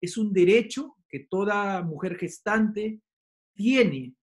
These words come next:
al iniciar su embarazo, ya que con la ecografía del primer trimestre no solamente vamos a hacer un screening de aneuploidías, de síndrome de Down, sino vamos a ver numerosos aspectos que procederé a explicar en el transcurso de la exposición.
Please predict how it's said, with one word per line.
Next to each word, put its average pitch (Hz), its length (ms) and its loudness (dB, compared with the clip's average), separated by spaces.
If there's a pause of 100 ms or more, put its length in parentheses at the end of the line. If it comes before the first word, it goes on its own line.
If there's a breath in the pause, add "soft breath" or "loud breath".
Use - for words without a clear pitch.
(240)
al 165 160 -4
iniciar 170 380 -4
su 190 120 -6
embarazo, 151 560 -4
ya 190 240 -4
que 208 120 -10
con 185 140 -4
la 170 60 -2
ecografía 175 420 -2
del 214 120 -2
primer 175 280 -4
trimestre 170 680 -6 (100)
no 208 300 2
solamente 220 840 -2 (240)
vamos 180 280 -6
a - 20 -6
hacer 175 240 -2
un 175 160 -4
screening 202 500 -2
de 156 100 -2
aneuploidías, 147 960 -6
de 117 80 -20
síndrome 139 420 -10
de 127 100 -4
Down, 196 360 -4 (160 soft breath)
sino 165 260 -6
vamos 214 300 -2
a 180 40 -2
ver 208 160 -2
numerosos 202 600 0
aspectos 202 560 -4
que 160 180 -8
procederé 156 460 -4
a - 20 2
explicar 165 640 -6 (300 soft breath)
en 156 100 -8
el 147 140 -6
transcurso 151 720 -8
de 151 120 -2
la 127 180 -8
exposición. - 720 -16